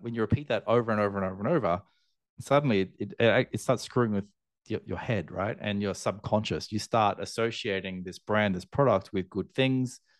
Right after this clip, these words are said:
Uh, it's the same, it's, it's the same kind of chemicals as love,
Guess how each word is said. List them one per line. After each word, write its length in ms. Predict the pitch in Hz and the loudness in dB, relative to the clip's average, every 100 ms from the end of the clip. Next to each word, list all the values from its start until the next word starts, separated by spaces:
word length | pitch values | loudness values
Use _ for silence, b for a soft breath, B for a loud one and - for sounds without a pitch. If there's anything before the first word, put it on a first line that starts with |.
| _ _ _ | _ _ _
Uh, 280 | 98 95 92 | -8 -6 -6
it's 120 | 92 - | -10 -18
the 60 | |
same, 260 | 101 113 107 | -10 -8 -8
it's, 400 | 104 98 - - _ _ 110 113 110 | -12 -18 -20 -20 _ _ -20 -20 -20
it's 160 | - | -20
the 100 | - | -6
same 120 | 135 | -4
kind 140 | 139 90 | -2 -4
of 80 | - | -4
chemicals 420 | 85 85 82 82 | -8 -6 -8 -10
as 120 | 80 | -14
love, 300 | 80 90 98 | -10 -8 -10